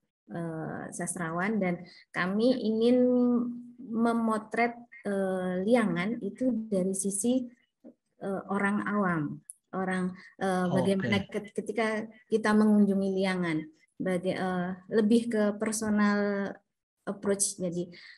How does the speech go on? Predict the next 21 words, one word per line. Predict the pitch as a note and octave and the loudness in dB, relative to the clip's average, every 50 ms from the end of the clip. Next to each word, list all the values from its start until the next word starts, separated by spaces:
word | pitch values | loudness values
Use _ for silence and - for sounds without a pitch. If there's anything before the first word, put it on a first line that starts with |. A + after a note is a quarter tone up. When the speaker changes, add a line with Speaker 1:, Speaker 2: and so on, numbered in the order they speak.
| _ _ _ - | _ _ _ -8
Speaker 1:
karena | F#3 F#3+ F#3 G#3+ A#3+ B3 B3+ C4 C4 - - - - - - - - _ _ - | -6 -4 0 2 2 4 2 2 0 -4 -10 -18 -20 -20 -20 -20 -20 _ _ -6
kalau | G3+ F#3+ F#3+ G3 F3+ - | -2 0 0 0 0 0
untuk | - G3+ G3+ G3+ - G3+ - | -2 -2 -2 -2 -2 -2 -2
pendekatan | G3 F#3+ F#3 F#3 F#3 F3+ F3+ F3+ F#3 F#3 - | -2 -2 0 0 0 -2 -2 -2 -4 -4 -4
arkeologis | - F#3 F#3 F3+ - F3+ F3+ F3+ F3+ F3+ F3+ F3 E3+ - G3 A3 A#3+ B3+ C4 C4 C4 C4 C4+ C4 C4 C4 - | -4 -4 -6 -6 -4 -2 -2 0 2 0 0 0 -2 -2 2 4 4 6 6 6 6 6 4 4 2 0 -2
atau | F3+ F3+ F3+ - F#3+ F#3 F#3 F#3 F3 C#3+ | -4 -6 -4 -2 -2 -2 0 -2 -2 -2
akademis | - - F3+ - F#3+ F3 F3+ F3+ G3 G#3+ G#3+ A3 - | -4 -6 -6 -6 -6 -4 -2 0 0 0 0 0 -4
itu | G3 G3 - B3 B3+ B3+ | -6 -6 -2 -2 -2 0
kan, | B3+ C4 C4 C4 D4 D#4 - - - - | 2 2 2 2 0 -2 -8 -14 -8 -4
eh, | G3 F#3+ F#3 F3+ F3 E3+ D3+ - - - _ - | -2 -2 -2 -2 -2 -4 -6 -8 -10 -14 _ -2
kebanyakan | - G#3 G3 F#3+ F#3+ F#3+ F#3+ F#3+ A#3+ C4+ C#4+ B3+ | 0 2 2 2 2 2 0 0 2 4 4 4
Liangan | A3+ G#3+ G#3 G#3 B3 C#4 C#4+ C#4 C4+ C#4 - - | 4 4 2 2 2 4 4 2 2 0 -4 -10
disentuhnya | - A3 F#3 G3 G3 - A3+ A3 G#3+ A3+ G#3+ A#3+ C#4+ D4 C4+ | -10 -4 0 0 2 2 2 0 0 -2 0 2 4 4 4
di | G#3 | 4
sisi | G3+ - G#3+ G#3+ - G3 E3+ G#3 | 2 0 0 -2 -2 -2 -4 -4
itu | A3 A3 A3+ A3 | -2 -2 -2 -2
saja, | A3+ A3 G#3 A3 G3+ F#3+ F3 F3+ - | -2 2 2 2 2 2 0 -2 -8
eh, | - F#3+ F#3 E3+ E3+ D#3+ - | -10 -10 -8 -8 -8 -8 -6
Kang | E3 E3+ E3+ | -8 -6 -6
Ikra. | - F3+ - F3 E3 - _ - - - - - - | -8 -8 -8 -10 -10 -10 _ -18 -20 -20 -16 -6 -4
Jadi, | F#3 F3+ G3+ A3+ | -2 0 2 2